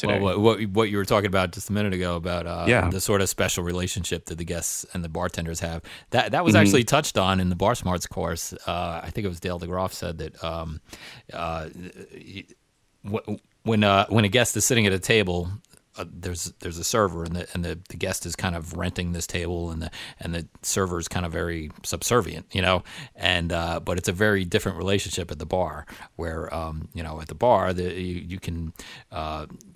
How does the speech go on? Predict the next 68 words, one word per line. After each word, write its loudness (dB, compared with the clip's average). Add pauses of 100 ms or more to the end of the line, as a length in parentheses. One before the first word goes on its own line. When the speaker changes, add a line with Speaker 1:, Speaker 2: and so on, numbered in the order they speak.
(220)
Speaker 1:
kind 2
of 2
kid 4
around 6
with 2
the -2
guests -2
more 0
and 0
you -2
can, -2 (140)
uh, -2
you -4
know, -4
the, -4 (160)
the, -8
the -4
guest 2
is, -2 (380)
the -6
guest 4
is 2
more 8
a 4
guest 0 (320)
at -2
the -2
bar 6 (160)
than 2
they 2
are 0
at, -4
at -2
the -10
table. -2
You -2
know 0
what 0
I 2
mean? 2
<laughs> 4
At 0
the 2
table, 6
they, 4
Speaker 2:
Mm-hmm. 4 (140)
Speaker 1:
they 0
kinda 2
own 6
that 10
Speaker 2:
Right. 6
Speaker 1:
table. 2
They 2
kinda 4 (280)
own 8
that 2
table 4
for, -4
they -4
rent 0
that -4
table -2
for, -6
for -6
an -6
hour -4
or -8
so, -6